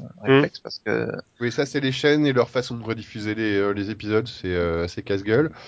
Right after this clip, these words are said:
Speaker 2: Non, non, non, je parle pas de la rediffusion, je parle de, du D V D.
Speaker 1: Hmm.
Speaker 3: D'accord, pardon.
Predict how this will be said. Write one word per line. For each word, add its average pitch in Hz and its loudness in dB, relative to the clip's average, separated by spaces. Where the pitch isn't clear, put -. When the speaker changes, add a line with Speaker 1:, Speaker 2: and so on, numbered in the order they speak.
Speaker 2:
Non, 175 6
non, 208 6
non, 214 8
je - 0
parle 160 6
pas - 6
de 170 2
la 170 8
rediffusion, 165 -2
je - -8
parle 123 2
de, 113 0
du 120 -6
D 135 2
V 156 2
D. 135 -2
Speaker 1:
Hmm. 165 8
Speaker 3:
D'accord, 170 8
pardon. 135 -2